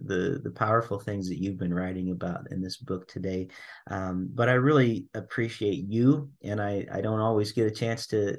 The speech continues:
to see you very often like this and, and, uh, have a conversation. Uh, so I just wanna thank you while I have you here with me. Um, thank you for the way that you have dedicated your life to the Lord. And even when it's taken you to difficult, uncomfortable places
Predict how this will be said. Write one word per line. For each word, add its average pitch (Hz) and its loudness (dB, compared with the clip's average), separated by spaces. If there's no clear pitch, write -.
to 123 0
see 143 6
you 131 8
very 120 6
often 117 2
like 113 -2
this 123 2
and, 104 -2
and, 101 -2
uh, 98 -4
have 120 0
a 104 -4
conversation. 107 -2
Uh, 98 0
so 117 4
I 123 8
just 135 4
wanna 113 2
thank 117 0
you 110 2
while 101 4
I 98 2
have 98 -4
you 101 -6
here 110 0
with 92 -4
me. 92 -4
Um, 92 -6
thank 123 0
you 120 -4
for 117 0
the 107 4
way 107 4
that 95 -2
you 110 -2
have 101 -4
dedicated 120 4
your 107 0
life 101 0
to 113 -4
the 110 -4
Lord. 90 0
And 92 -4
even 107 -2
when 107 -2
it's 95 -6
taken 113 -2
you 104 -2
to 95 -2
difficult, 110 0
uncomfortable 95 -4
places 95 -4